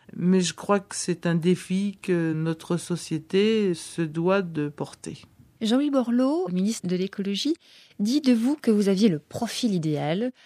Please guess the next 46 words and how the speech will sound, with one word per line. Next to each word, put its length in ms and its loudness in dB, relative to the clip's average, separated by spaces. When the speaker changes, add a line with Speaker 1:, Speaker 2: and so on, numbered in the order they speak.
Speaker 2:
incontestable 800 6
sur 180 0
un 80 2
plan 160 -2
scientifique, 800 0
inclassable 720 4
entre 260 0
les 140 4
pros 340 0
et 100 4
anti-O 400 0
G 200 -2
M. 220 0
C'était 260 -6
important 420 -4
d'être 300 -4
aussi, 400 -4
euh, 100 -4
impartial 760 0
et 220 0
d'être 260 -8
un 80 -10
peu 140 -4
un 60 4
Speaker 1:
Alors, 160 10
Speaker 2:
médiateur. 280 4
Speaker 1:
c'est 140 0
tout 80 4
à 20 4
fait 140 4
vrai. 200 2
Moi, 140 0
je 140 -4
suis 240 -8
pas 160 0
du 160 -4
tout 160 -4
ni 120 4
pro-O 300 2
G 140 2
M 160 6
ni 160 6
anti-O 420 2
G 160 0
M. 380 0
C'est 400 -8